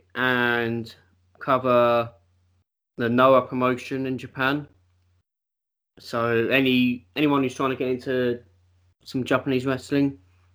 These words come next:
head over to the Shell Shock Network on iTunes, on SoundCloud, on Twitter. Give them a follow. They've got all of our back catalogue, and w-, this will be uploaded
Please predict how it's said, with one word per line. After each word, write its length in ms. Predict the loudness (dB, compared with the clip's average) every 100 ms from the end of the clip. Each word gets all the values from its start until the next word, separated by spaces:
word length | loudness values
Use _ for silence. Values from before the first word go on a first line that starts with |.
| _ -2
head 160 | 2
over 300 | 4 4 2
to 520 | -2 0 2 2 0 -8 _ _
the 120 | -8 -4
Shell 300 | 0 2 2
Shock 480 | -2 -4 -6 -8
Network 640 | -6 -2 2 2 2 -10 -20 _ -20 -20 -6
on 200 | -4 2
iTunes, 800 | 4 4 2 2 4 0 -4 -14 _ _ _ _ _ _ -6
on 420 | -2 -2 -2 -6
SoundCloud, 760 | -2 0 0 0 0 0 0 -8 _
on 140 | -16 -12
Twitter. 480 | -6 -4 -2 -4 -8 _ _ _ _
Give 160 | 0 2
them 140 | 0
a 80 | -2
follow. 440 | 0 2 4 2 -4 _ _
They've 180 | -8 -6
got 120 | -4
all 160 | -2 0
of 80 | 2
our 140 | 0
back 240 | 0 -4 -4
catalogue, 580 | -4 -2 0 -2 -4 -14 _ _ _ _ -10
and 380 | -8 -8 -10 -14 _ _ _ _ _ _ _ _ _ _ _ _
w-, 180 | -6 -6 -8 _ _
this 220 | 0 0
will 60 | -2
be 100 | 2
uploaded 640 | 2 2 2 4 4 2